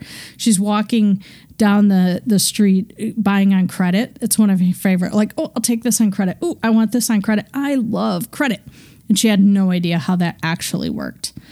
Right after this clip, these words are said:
Um, it, it just kinda gave me a good laugh. Um, but really, you know, this was a great movie. It's one of those feel-good films.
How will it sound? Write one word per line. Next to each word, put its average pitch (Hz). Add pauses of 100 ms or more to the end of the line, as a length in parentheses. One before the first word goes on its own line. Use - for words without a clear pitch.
(480)
Um, 185 (1700)
it, 202
it 226
just 196
kinda 180 (280)
gave 165
me 170 (520)
a 185
good 170
laugh. - (760)
Um, 196 (2250)
but 262
really, 302
you 262
know, 240
this 240
was 339
a 233
great 196 (280)
movie. 196
It's 180
one 214
of 208
those 196
feel-good 202 (200)
films. 196